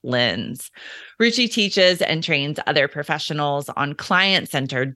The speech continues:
gender-affirming voice care, cultural responsiveness, social justice, and intersectional considerations for S L Ps and beyond. They previously co-created and co-hosted a podcast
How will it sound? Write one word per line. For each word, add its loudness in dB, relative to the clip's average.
gender-affirming 2
voice 0
care, 2
cultural -4
responsiveness, 0
social -4
justice, -2
and 4
intersectional 0
considerations -2
for 4
S 0
L 2
Ps 0
and 0
beyond. -4
They 4
previously -2
co-created 0
and -4
co-hosted -2
a -2
podcast -2